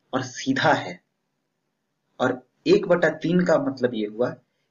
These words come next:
कि बनने वाले प्रतिबिंब का आकार, size, उसका size वस्तु के size का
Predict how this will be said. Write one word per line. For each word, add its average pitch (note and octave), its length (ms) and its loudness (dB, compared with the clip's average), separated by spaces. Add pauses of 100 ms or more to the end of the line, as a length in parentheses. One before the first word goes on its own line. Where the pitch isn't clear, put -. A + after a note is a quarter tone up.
(140)
कि E3 160 -2 (1120)
बनने D#3 360 4
वाले D3+ 300 4
प्रतिबिंब C3+ 760 0 (200)
का C3+ 100 0 (160)
आकार, A#2 640 0 (300)
size, C#3+ 440 2
उसका - 240 -8
size A#2+ 680 -4 (1700)
वस्तु D3+ 460 0 (100)
के D3 140 4 (520)
size B2 480 0
का C3+ 120 0